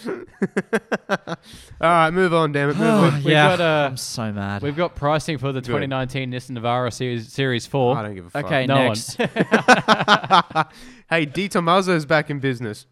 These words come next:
Speaker 3: I didn't know they went out.
Speaker 2: What's that?
Speaker 1: Yeah. Well, you know,
Speaker 3: Oh,
Speaker 1: the,
Speaker 3: wait,
Speaker 1: the
Speaker 3: no, the Di Tommaso
Speaker 1: Pantera.
Speaker 3: Pantera. Yeah, yeah,
Speaker 1: Yeah,
Speaker 3: yeah, yeah.
Speaker 1: yeah.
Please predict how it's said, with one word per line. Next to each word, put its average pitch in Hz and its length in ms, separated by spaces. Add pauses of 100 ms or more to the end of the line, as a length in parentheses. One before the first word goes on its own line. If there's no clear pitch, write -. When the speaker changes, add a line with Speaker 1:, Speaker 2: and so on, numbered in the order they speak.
(580)
Speaker 3:
I 120 60
didn't 120 160
know 117 100
they 113 80
went 107 140
out. 139 180 (220)
Speaker 2:
What's 120 220
that? 113 200
Speaker 1:
Yeah. 95 480 (680)
Well, - 120
you 220 80
know, 196 100
Speaker 3:
Oh, 240 40
Speaker 1:
the, 262 40
Speaker 3:
wait, 277 160
Speaker 1:
the 277 60
Speaker 3:
no, 240 60
the 220 60
Di 185 160
Tommaso 160 420
Speaker 1:
Pantera. 113 40 (520)
Speaker 3:
Pantera. 120 40
Yeah, 185 140
yeah, 160 100
Speaker 1:
Yeah, 160 180
Speaker 3:
yeah, 170 60
yeah. 160 100
Speaker 1:
yeah. 117 260